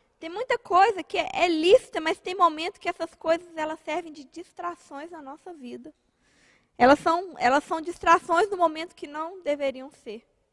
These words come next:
né? Nosso trabalho, nossos estudos, né? Estudar é bom? É muito bom,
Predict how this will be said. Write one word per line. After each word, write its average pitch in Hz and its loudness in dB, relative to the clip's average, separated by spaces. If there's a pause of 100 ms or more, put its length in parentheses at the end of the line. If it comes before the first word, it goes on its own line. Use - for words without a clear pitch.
(240)
né? 240 -8 (260)
Nosso 247 0
trabalho, 247 4
nossos 233 -6
estudos, 285 -6
né? 311 -6 (520)
Estudar 262 6
é 240 10
bom? 254 12 (340)
É 226 -4
muito 294 -8
bom, 254 2